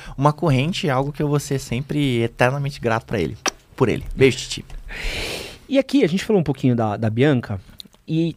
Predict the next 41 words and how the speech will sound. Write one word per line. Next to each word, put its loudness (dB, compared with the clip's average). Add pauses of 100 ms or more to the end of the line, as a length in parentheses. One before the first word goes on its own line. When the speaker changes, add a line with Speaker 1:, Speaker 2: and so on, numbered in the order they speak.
(160)
Speaker 2:
tem 2
uma 4
parada 4
Speaker 1:
A -12
gente -12
falou -8
bastante -12
da -12
Bianca. -10
Speaker 2:
Falamos 0
bastante, 0
né? 4
Speaker 1:
<laughs> -4
Falou -2
um -2
pouquinho, -2
não. -2 (360)
<laughs> 0
Speaker 2:
É, 2
e -2
tem 2
uma 4
parada 2
que -2
aconteceu 2
com 0
você, 2 (140)
e 0
eu 4
acabei 2
sendo 0
impactado. 0 (260)
Aliás, 0
por, -4
muito 0
por -2
seguir, 0
por -4
gostar, 2
por -4
acompanhar. 0